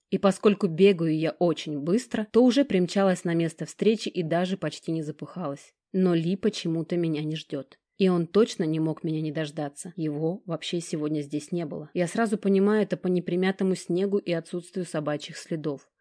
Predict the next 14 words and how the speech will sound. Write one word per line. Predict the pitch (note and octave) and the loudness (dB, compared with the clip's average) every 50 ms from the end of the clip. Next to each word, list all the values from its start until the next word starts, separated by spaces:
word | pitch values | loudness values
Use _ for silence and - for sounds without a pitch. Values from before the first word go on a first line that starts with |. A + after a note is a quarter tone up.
| _ _ _ | _ _ _
Пушок | - G3 F#3 - C4 C4 | -2 0 2 2 2 2
всегда | - - A#3+ G#3 G3 A#3 A3+ | 2 -2 -2 0 0 0 0
прибегает | - E3+ D#3+ E3 D#3 E3 E3 E3 D#3+ - | 0 -2 -2 -2 -2 0 -2 -2 -2 -2
вместе | E3+ E3+ E3 D3+ - - D#3+ | -2 -2 -2 -2 -4 -10 -12
с | - - - | -12 -6 -2
Ли | F3 G3+ A#3 | 0 0 0
и | B3+ - - F#3 | -2 -2 -2 0
ни | F3 F3+ E3+ | 0 0 0
разу | E3+ E3 E3 E3 F3 G3 F#3+ G3+ | -2 -2 -2 -2 -2 -2 0 -2
не | F#3+ E3+ | -2 -2
пропустил | - D#3+ D3+ C#3+ - C#3+ - - E3 D3+ | -2 -6 -8 -8 -8 -10 -10 -8 -8 -8
тренировку. | D3 - - D#3 D#3 D3+ D3+ D3 C#3 - _ - - - _ _ _ _ _ | -8 -6 -6 -6 -4 -4 -4 -6 -8 -10 _ -20 -20 -20 _ _ _ _ _
А | E3 | -8
сегодня | E3 - - D#3+ C#3+ D#3 D3 E3 D#3 F#3+ F#3+ G#3 A3 | -8 -6 -8 -8 -6 -4 -6 -6 -2 -2 -2 -2 -4